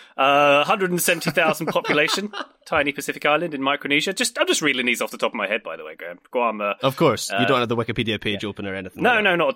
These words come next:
Speaker 1: at all. They play in the A F C, not the O F C, which is curious. I'm not quite sure why that's a thing, but, um, given their geographic location, but there we are.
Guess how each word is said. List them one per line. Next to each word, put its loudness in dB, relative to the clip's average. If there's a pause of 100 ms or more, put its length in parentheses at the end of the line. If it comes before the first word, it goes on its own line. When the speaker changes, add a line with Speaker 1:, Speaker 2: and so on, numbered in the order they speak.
Speaker 1:
at 2
all. 0
They 2
play 0
in 0
the 4
A 2
F 2
C, -2
not -4
the -6
O 4
F 2
C, -6
which -12
is -14 (240)
curious. -2
I'm -8
not -10
quite -2
sure -2
why 0
that's -4
a -20
thing, -6
but, -6
um, -10 (400)
given -4
their -4
geographic -8
location, -4
but -20
there 4
we 2
are. 2